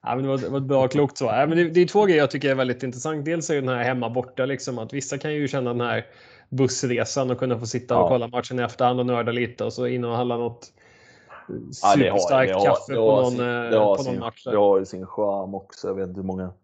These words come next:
Speaker 2: bussresor man har gjort där man sitter där framme och ljuger. Det, det är underbart det med, liksom.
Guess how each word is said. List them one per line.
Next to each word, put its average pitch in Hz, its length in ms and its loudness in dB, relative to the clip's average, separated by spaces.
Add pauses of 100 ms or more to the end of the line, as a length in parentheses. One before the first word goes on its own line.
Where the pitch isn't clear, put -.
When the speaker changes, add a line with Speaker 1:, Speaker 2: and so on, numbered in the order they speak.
(280)
Speaker 2:
bussresor 98 580 -4
man 95 220 -6
har 98 60 -4
gjort 95 260 -8
där 92 80 -8
man 92 140 -6
sitter 95 300 -10
där 98 100 -2
framme 98 340 -4
och 98 100 -6
ljuger. 98 460 -4 (840)
Det, 98 640 -4
det - 180 -2
är - 220 -2
underbart 101 540 0
det 98 120 2
med, 95 260 0
liksom. 104 340 -10